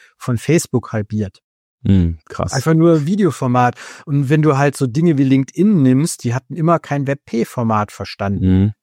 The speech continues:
Speaker 1: Jahrelang. Jetzt können sie es inzwischen. Ich hab da öfter mal hingeschrieben. Ich glaub, die wussten gar nicht, was ich gemeint hab. Weil du
Speaker 2: Was
Speaker 1: musst
Speaker 2: meint
Speaker 1: natürlich
Speaker 2: er?
Speaker 1: auch
Speaker 2: Was will er?
Speaker 1: Kompetenz auf der Gegenseite haben, wenn du damit so Formaten ankommst und da keiner
Speaker 2: Mhm.
Speaker 1: weiß, was das ist. Und es gibt ja
Speaker 2: Mhm.
Speaker 1: auch immer noch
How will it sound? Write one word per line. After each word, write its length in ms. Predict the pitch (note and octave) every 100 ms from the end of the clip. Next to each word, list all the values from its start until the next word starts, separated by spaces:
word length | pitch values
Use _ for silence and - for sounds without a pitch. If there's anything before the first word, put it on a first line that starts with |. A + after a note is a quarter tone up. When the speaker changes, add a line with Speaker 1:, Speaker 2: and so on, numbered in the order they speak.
| _ -
Speaker 1:
Jahrelang. 800 | A2 C#3 F#3+ F3 D3+ D#3 A#2+ G2
Jetzt 300 | A2+ - -
können 260 | D#3+ G3+
sie 120 | D#3 B2
es 80 |
inzwischen. 560 | A#2+ A#2+ - B2+ - D3+
Ich 120 | C3+
hab 120 | C3+
da 80 | -
öfter 320 | B2 C3 -
mal 100 | C#3+
hingeschrieben. 720 | A#2+ B2 C#3+ D#3 - E3 D#3 C#3
Ich 100 | -
glaub, 160 | C3
die 140 | - A#2
wussten 300 | C3 - A#2+
gar 140 | A#2
nicht, 180 | B2 -
was 80 | G#2
ich 100 | -
gemeint 400 | G#2+ B2+ D3 -
hab. 140 | - - - _
Weil 100 | A#2
du 40 |
Speaker 2:
Was 60 | A#2+
Speaker 1:
musst 140 | D#3
Speaker 2:
meint 100 | -
Speaker 1:
natürlich 160 | B2+ C#3
Speaker 2:
er? 60 |
Speaker 1:
auch 40 | A#2
Speaker 2:
Was 140 | F2+ C#3+
will 140 | B2 A#2
er? 20 |
Speaker 1:
Kompetenz 360 | F#2 E3 G#3
auf 180 | - C#3+
der 160 | - C3
Gegenseite 600 | C3 C3+ C3+ C3+ C#3+ B2+
haben, 340 | C3+ D3+ D#3+ - _ _ -
wenn 80 |
du 80 | C3
damit 240 | C#3+ C#3 -
so 100 | C#3
Formaten 600 | - B2+ A2 A#2 - D#3
ankommst 720 | D#3 E3+ - D#3+ F3 - -
und 400 | C#3+ C3+ C3+ B2 -
da 160 | B2
keiner 340 | F#3 F#3 C3 A#2
Speaker 2:
Mhm. 40 |
Speaker 1:
weiß, 280 | G#2+ G2+ A2+
was 140 | A#2
das 180 | - A2+
ist. 380 | - C#3+ - - _ - - -
Und 80 |
es 120 | C#3 -
gibt 180 | F3
ja 80 | F#3+
Speaker 2:
Mhm. 60 | C#3+
Speaker 1:
auch 20 |
immer 240 | - E3+
noch 220 | F3+ F3+